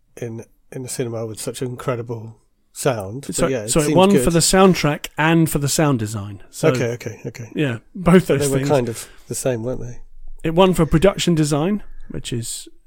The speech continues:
Speaker 2: also
Speaker 1: What's that?
Speaker 2: pretty stunning. Dune.
Speaker 1: No, what's production design?
Speaker 2: Oh, so what the sets look like, what the, what
Speaker 1: Okay, okay.
Speaker 2: costumes look like. So
Speaker 1: Okay.
Speaker 2: everything,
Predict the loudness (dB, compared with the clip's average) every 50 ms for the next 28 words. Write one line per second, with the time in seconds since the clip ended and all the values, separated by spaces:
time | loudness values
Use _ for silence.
0 | -6 -2 -2 0 0 0 2 2 2 2 2 2 -2 -2 -2 -4 -4 -4 -4 -4
1 | -4 -4 -6 -8 -10 -14 _ -20 _ -14 -4 0 2 2 2 2 0 -4 -8 -14
2 | -20 -20 -20 -20 -18 -16 -12 -10 -6 -4 -4 -2 -2 -2 -2 -2 -4 -6 -4 -4
3 | -6 -6 -8 -10 -12 -12 -12 -12 -12 -14 -14 -18 -20 -20 -20 -20 -20 _ _ _
4 | _ -20 -20 -20 -20 -20 -20 -12 -2 2 4 4 4 2 -2 -6 -16 -20 _ -8
5 | -2 2 2 4 4 2 2 -2 -6 -12 _ _ _ _ _ _ _ _ -6 -4
6 | -4 -2 0 2 2 2 2 0 -6 -8 -6 -8 -8 -8 -8 -10 -10 -10 -10 -10
7 | -10 -14 -18 -20 _ _ -6 -4 -4 -4 -6 -2 0 0 0 0 0 -4 -6 -6
8 | -8 -10 -10 -10 -10 -10 -10 -8 -8 -4 -2 0 0 0 0 -2 -4 -4 -8 -8
9 | -10